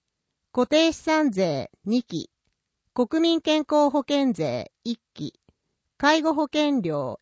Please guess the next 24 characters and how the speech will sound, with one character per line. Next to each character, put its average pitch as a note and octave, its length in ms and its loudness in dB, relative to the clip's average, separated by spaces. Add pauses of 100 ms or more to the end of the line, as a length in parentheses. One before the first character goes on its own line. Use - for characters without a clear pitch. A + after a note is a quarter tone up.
(120)
一 A#3 180 -8 (140)
期、 - 240 -14 (720)
後 E4+ 240 2
期 - 160 -20
高 B3 240 4
齢 B3 220 2
者 C#3 320 -4 (180)
医 A3 140 -2
療 D4 280 2
保 D4 120 -2
険 C#4 340 0
料 C#3+ 340 -4 (120)
一 A#3 180 -4 (140)
期。 - 200 -14 (1300)
納 D#4 240 2
期 E4+ 100 -6
限 D4+ 260 0
は F3+ 280 -4 (100)
七 - 280 -8
月 D#4+ 180 0
三 E4 300 0
十 B3+ 180 0
一 G3+ 240 -4
日 G#3 440 -2